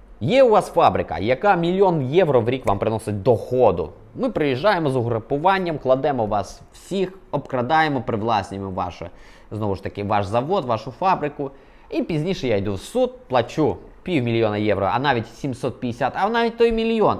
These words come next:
І далі прибуток вже надходить кому? Мені. Це нормально? Це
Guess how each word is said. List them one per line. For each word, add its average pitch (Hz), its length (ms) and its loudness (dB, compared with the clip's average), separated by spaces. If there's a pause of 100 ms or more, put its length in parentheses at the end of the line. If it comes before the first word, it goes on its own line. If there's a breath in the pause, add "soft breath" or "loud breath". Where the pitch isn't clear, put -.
І 135 100 0
далі 110 320 4
прибуток 98 520 -4
вже 104 140 -8
надходить 90 540 -8
кому? 220 540 2 (260)
Мені. 95 460 -4 (260 loud breath)
Це 151 120 -2
нормально? 202 500 0 (760)
Це 104 240 2